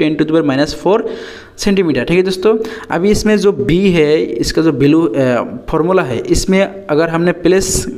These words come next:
कर दिया तो हमारा जो last value आएगा वो है four thousand centimeter inverse। ठीक है दोस्तों,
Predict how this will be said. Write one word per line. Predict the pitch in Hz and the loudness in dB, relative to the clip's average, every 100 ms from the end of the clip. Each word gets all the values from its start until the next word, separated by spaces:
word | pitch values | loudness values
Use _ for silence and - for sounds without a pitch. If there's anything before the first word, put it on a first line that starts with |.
| 139 | -6
कर | 175 175 | -2 -2
दिया | 170 143 147 208 - - - | 0 0 0 -4 -10 -16 -2
तो | 175 | 0
हमारा | 156 160 170 | 0 0 0
जो | 170 185 196 - - 135 | 2 2 2 -4 -4 -2
last | 156 180 - | -2 -2 0
value | 147 160 | 2 4
आएगा | 143 131 135 | 2 0 0
वो | |
है | 143 135 147 | 0 0 0
four | - 151 151 156 | -2 -2 0 0
thousand | 156 202 226 - - - - | 0 -2 -6 -14 -20 -20 -18
centimeter | - 143 143 147 175 202 | -2 0 2 0 0 -2
inverse। | 180 143 110 95 - - - - - _ - _ - | -2 0 0 -4 -12 -10 -10 -10 -20 _ -20 _ -4
ठीक | 196 | 0
है | |
दोस्तों, | 185 139 117 107 | 0 0 -4 -6